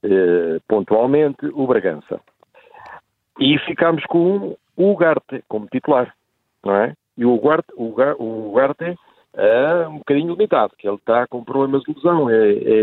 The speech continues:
é evidente. Eu tenho visto os jogos, vi o jogo em Alvalade com o Rio Ave, eh, não vi, vi agora pela televisão os outros, e o Ugarte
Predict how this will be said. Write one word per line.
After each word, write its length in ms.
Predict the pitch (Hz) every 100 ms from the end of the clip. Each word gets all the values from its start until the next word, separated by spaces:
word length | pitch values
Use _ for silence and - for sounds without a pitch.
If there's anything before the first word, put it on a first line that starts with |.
| 107
é 120 | - 120
evidente. 640 | 120 123 120 143 151 127
Eu 180 | 113 107 _
tenho 140 | 113 113
visto 180 | 110 -
os 40 | 117
jogos, 260 | 113 - -
vi 360 | 104 92 104 113
o 40 |
jogo 280 | 117 117 95
em 160 | 98
Alvalade 500 | 101 95 107 131 123 - _ _ - - _ _ _ _
com 200 | 110 113
o 40 | 107
Rio 300 | 123 131 143
Ave, 340 | 147 139 143
eh, 400 | 175 143 113 110 113
não 160 | 120 117
vi, 180 | 113 113 120
vi 160 | 117 123
agora 220 | 113 117
pela 180 | 117 110
televisão 380 | - 110 104 123
os 100 | 127
outros, 220 | 143 - _ _ -
e 400 | 127 127 139 170 - -
o 200 | 117 113
Ugarte 380 | 107 123 135